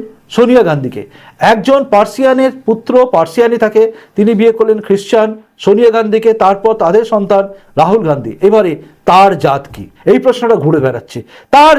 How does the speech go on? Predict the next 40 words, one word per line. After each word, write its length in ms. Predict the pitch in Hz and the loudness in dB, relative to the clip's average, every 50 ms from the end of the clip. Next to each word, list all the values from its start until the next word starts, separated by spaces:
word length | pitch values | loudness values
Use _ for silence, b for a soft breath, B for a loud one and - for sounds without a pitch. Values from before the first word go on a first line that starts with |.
| 175 214 | 2 2
জাত 200 | 208 - 269 - - - | 2 4 2 0 -2 -4
কি 80 | 269 262 247 | -2 -2 0
নিয়ে 180 | 233 240 - - | 0 0 0 0
প্রশ্ন 180 | 196 202 - 220 180 | -2 -2 -2 -4 -2
উঠে 160 | - 170 151 135 | 0 0 -2 -2
গেছে। 160 | 120 - 107 B B B B B 208 | -2 -6 -10 B B B B B 0
এবং 100 | 240 240 240 254 | 0 2 0 0
এই 60 | 262 254 262 | -2 0 -2
প্রশ্নটা 340 | 214 208 - - 247 240 233 220 | -4 -2 -2 -2 -2 0 0 0
যখন 140 | 214 - 208 160 180 | 0 -2 -4 -4 -4
এসছে 240 | 175 - - 233 190 - b b b b _ | -6 -4 -4 -4 -4 -4 b b b b _
তখন 180 | 208 196 233 226 - 170 | -2 -2 -2 -2 -2 -2
আমাদের 240 | 185 226 247 262 269 233 | 0 0 0 0 0 0
মনের 200 | 240 240 233 220 | 0 -2 0 -2
মধ্যে 160 | 220 208 202 - - | 0 -2 -2 -2 -2
প্রশ্ন 220 | 170 160 - - 196 190 170 | -2 -4 -2 -4 -4 -4 -4
আসছে 220 | 151 - - 143 131 - B B B B B | -4 -6 -8 -8 -8 -8 B B B B B
যে 80 | 151 151 147 151 - | -2 -2 0 0 0
জাতি 340 | 185 202 202 - - 254 262 - - - | 2 0 0 0 0 0 0 0 -2 -2
ভেদে 300 | - 165 180 196 196 208 196 196 - - - | 0 2 2 2 4 2 2 0 0 -4 -4
কেন 180 | 139 151 165 180 180 175 180 _ - | -4 -2 -2 -4 -6 -6 -6 _ -2
তৈরি 180 | 156 165 180 170 | 0 0 0 0
হচ্ছে 200 | 180 170 170 170 156 - | 0 -2 -4 -6 -6 -4
সব 120 | 139 117 - - | -6 -6 -6 -12
কিছু। 160 | 127 - 110 101 - _ _ _ _ _ _ B B B B B B - 190 240 | -16 -16 -16 -18 -20 _ _ _ _ _ _ B B B B B B 0 2 4
আরও 140 | 311 370 392 392 | 6 6 6 4
একবার 200 | 339 285 349 - - | 4 4 0 0 0
প্রশ্ন 200 | 269 254 - - 262 247 | -4 -6 -4 -4 -4 -4
উঠছে 180 | 240 - - 180 165 | -2 -2 -2 -2 0
গোটা 140 | 196 202 196 165 170 | 0 0 0 0 0
দেশ 100 | 175 165 - - | -2 -2 -4 -8
জুড়ে, 180 | 143 117 107 101 b b b b b b | -10 -10 -10 -14 b b b b b b
যখন 200 | 156 175 202 175 147 104 - | -2 -2 -2 -4 -4 0 2
দেশ 160 | 185 233 247 - - - - | 2 2 2 0 -4 -4 -2
ইউনাইটেড 460 | 170 175 190 214 190 170 170 151 131 - B B B B | 0 0 0 0 0 -2 -4 -6 -6 -6 B B B B
তখন 200 | 170 170 196 190 185 - 170 | -6 -6 -4 -8 -6 -4 -2
কেন 180 | 156 170 196 202 156 131 135 - _ _ _ _ _ - 113 - - | -2 0 0 -2 -4 -4 -8 -12 _ _ _ _ _ -20 -10 -4 -2
জাত, 220 | 185 190 190 - - - _ _ - 95 95 - | -2 -2 -4 -6 -14 -20 _ _ -20 -20 -8 -2
জাত, 220 | 170 170 170 170 - - _ _ _ - - | -2 -2 -2 -2 -6 -14 _ _ _ -8 -4
জাত, 240 | - 165 151 - | -4 -2 -2 -4